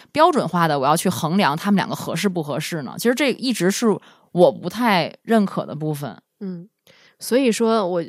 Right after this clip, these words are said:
Speaker 2: 我今天还想到，就是说，之前也很多人这个吐槽一句台词，嗯，说这个“你失去的仅仅是腿，他失去的是爱情。”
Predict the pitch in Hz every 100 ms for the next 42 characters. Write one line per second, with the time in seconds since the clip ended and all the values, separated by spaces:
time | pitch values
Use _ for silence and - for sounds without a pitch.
0 | 90 185 226 247 240 247 - - 160 170
1 | 170 208 190 175 190 190 - _ _ _
2 | _ _ - 170 226 220 202 220 208 175
3 | 185 208 190 - 196 165 - 165 - 170
4 | 190 196 196 185 170 - 170 - 165 170
5 | - - _ _ _ - 165 160 - -
6 | - - 190 175 185 160 143 180 170 -
7 | 285 262 262 185 208 226 175 214 - 165
8 | - - - 247 - 233 254 - - -
9 | 285 226 - 160